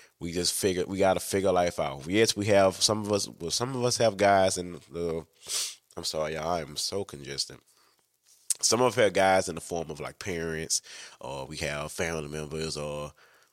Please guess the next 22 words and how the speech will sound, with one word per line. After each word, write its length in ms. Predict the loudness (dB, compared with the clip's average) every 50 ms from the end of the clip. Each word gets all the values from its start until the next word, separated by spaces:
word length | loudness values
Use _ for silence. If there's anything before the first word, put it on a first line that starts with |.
| _ _
you 120 | -16 -14
know, 240 | -12 -10 -10 -10 -8
whatever. 560 | -6 -2 -2 0 0 -2 -2 -4 -8 -10 -12 -12 _ _ _ _ _ _ _ _ _ _ _ _ _ _ _ _ _ -12 -12 _ -2
They 80 | 0
help 220 | 2 2 2 2 2
us 100 | 0 0
as 120 | -2 -2
guys 440 | 0 2 4 4 4 4 4 2 0
when 120 | -4 -4
we're 120 | -4 -6 -6
children, 720 | _ 2 4 4 6 6 4 2 0 -6 -14 -18 -20 -16 -10
we're 100 | -10 -6
kids. 460 | -4 -2 -2 -2 -2 -2 -6 -8 -8 _ -12 -20 -20 -20 -20 -20 _ _ _ -6 -2
And 180 | -2 0 0
then 220 | 0 0 0 0 0
once 220 | 0 0 -2 -4
we 80 | -6 -8
get 260 | -8 -8 -8 -2 -2
to, 460 | -2 0 0 -2 -4 -4 -6 -6 -6
you 120 | -6 -8 -6
know, 380 | -6 -6 -4 -4 -4 -6 -6 -10 _ _ _ _ _ _ _ _ _ _ -2
that 420 | 0 2 2 2 2 2 0 -2